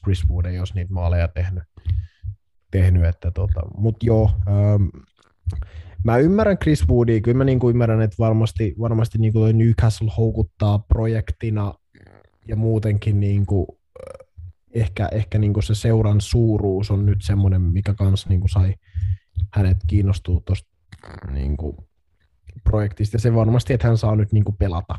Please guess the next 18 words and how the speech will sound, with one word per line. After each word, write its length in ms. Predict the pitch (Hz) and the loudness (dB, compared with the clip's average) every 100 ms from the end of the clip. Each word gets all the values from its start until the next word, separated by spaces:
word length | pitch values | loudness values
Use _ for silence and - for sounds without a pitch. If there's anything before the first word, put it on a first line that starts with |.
| - - | -12 -4
Hän 160 | 104 | -2
tietää 360 | 95 101 98 98 | 2 0 0 2
heti, 300 | 107 104 101 | 2 2 0
että 220 | 101 - - - | -2 -4 -12 -2
hänellä 300 | 98 92 95 | 0 2 2
on 60 | |
niinku 240 | 95 95 98 | 2 2 2
rooli 380 | 107 104 101 98 | 4 4 2 2
ja 80 | |
mahdollisuus 540 | 95 101 101 98 95 104 | 4 4 4 2 0 2
näyttää 540 | 101 92 - - 95 | 2 2 -2 -6 -6
ja 140 | 95 98 | -2 0
ehkä 220 | - 101 | 0 0
jopa 160 | 98 | 0
ottaa 340 | 98 90 - 95 | -2 -2 -6 -8
se 160 | - | -2
ykköshyökkäjän 720 | 101 - 98 92 95 - 95 98 | -4 -2 -2 0 -2 0 0 2
paikka 420 | 95 95 - | 0 -2 -4